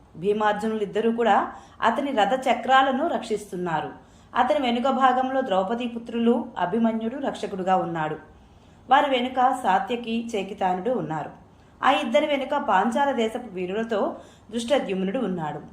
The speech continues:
అతని వెనుక నకుల సహదేవులతో పాటు యుధిష్ఠిరుడు నిలుచున్నాడు. అతనికి వెనుక విరాటరాజు తన సైన్యంతో నిలుచున్నాడు. ఆ వెనుక ద్రుపదుడు, కేకేయ రాజకుమారులు, దృష్టకేతువు ఉన్నారు.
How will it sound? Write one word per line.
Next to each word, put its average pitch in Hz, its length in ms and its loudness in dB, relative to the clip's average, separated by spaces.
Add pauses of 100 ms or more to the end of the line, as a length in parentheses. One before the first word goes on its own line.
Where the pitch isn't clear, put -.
(120)
అతని 208 260 -2
వెనుక 202 340 -2
నకుల 220 400 2
సహదేవులతో 202 640 -4
పాటు 165 500 -4 (380)
యుధిష్ఠిరుడు 208 540 0
నిలుచున్నాడు. 180 640 -2 (460)
అతనికి 302 380 0
వెనుక 233 500 2
విరాటరాజు 208 800 2 (380)
తన 277 100 2
సైన్యంతో 240 540 2
నిలుచున్నాడు. 196 640 -4 (300)
ఆ 240 60 2
వెనుక 226 520 2
ద్రుపదుడు, 202 640 -4 (300)
కేకేయ 190 400 0
రాజకుమారులు, 208 1000 -2 (240)
దృష్టకేతువు 240 720 0
ఉన్నారు. 160 480 -4